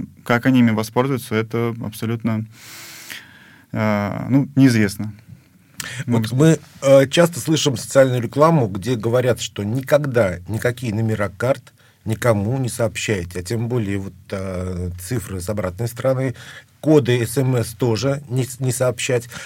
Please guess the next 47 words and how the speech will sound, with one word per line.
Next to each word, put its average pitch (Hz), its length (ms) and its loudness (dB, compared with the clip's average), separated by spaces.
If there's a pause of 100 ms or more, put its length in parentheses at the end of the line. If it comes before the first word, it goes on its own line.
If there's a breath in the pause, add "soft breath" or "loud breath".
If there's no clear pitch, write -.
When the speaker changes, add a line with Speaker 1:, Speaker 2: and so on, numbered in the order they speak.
(140 loud breath)
Speaker 2:
А, 165 180 4 (580)
а 143 260 4
может 165 340 2
быть 135 200 -2
такая 143 300 4
ситуация, 147 400 -2
что 123 200 -6
мошенник, 127 680 -2 (160)
э, 107 380 -4
может 120 320 -4 (440)
без 107 460 4 (360)
вот 110 160 -4
этих 127 200 -4
вот, 117 140 -6
без 113 240 -2
этой 135 160 2
информации 127 640 0
тоже 127 320 0
сможет 123 380 -4
как-то, 90 260 -8
есть 175 140 0
как-, - 260 -6
какие-то 139 320 -6
сейчас - 300 -4
вредоносные 135 640 2
программы, 147 560 4
да, 147 120 6
которые 127 360 -2
просто 123 280 -6
на 120 140 -4
телефон 135 380 -4
садятся 139 480 0
и - 20 -4
всё - 180 -4
копируют, 85 500 -4
да, 139 100 0
я 151 160 0
так - 160 -12
понимаю? 90 360 -8 (140)
Speaker 1:
Да, 120 320 4
абсолютно 147 380 4
верно, 156 240 4
есть 147 160 0
такие 143 180 -4
программы. 131 420 2
То 110 100 0
есть, - 200 -4